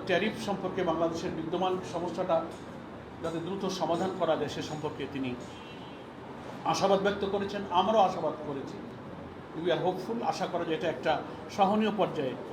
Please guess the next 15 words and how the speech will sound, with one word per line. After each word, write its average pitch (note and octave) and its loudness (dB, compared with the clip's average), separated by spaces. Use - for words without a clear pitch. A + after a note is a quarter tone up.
ট্যারিফটা D3 0
আমাদের C#3+ 0
জন্য C#3 -2
নির্ধারিত B2+ -2
হবে। B2 -2
আমাদের G3 4
আমির G3 6
জামাত G3+ 8
ডক্টর G3+ -2
শফিকুর F#3+ -2
রহমান F#3 0
সাহেব E3+ 0
বলেছেন F#3+ 0
যে F#3+ 6
আমাদের F3 8